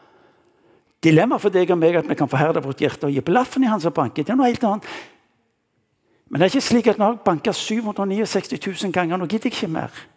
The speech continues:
så jeg står for døren og banker. Jeg vet du er svak.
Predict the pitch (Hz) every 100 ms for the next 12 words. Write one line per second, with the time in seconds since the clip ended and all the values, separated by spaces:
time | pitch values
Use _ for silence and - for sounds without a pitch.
0 | _ _ _ _ _ _ _ - 160 139
1 | - 143 147 151 143 147 127 107 147 196
2 | - - 254 - - -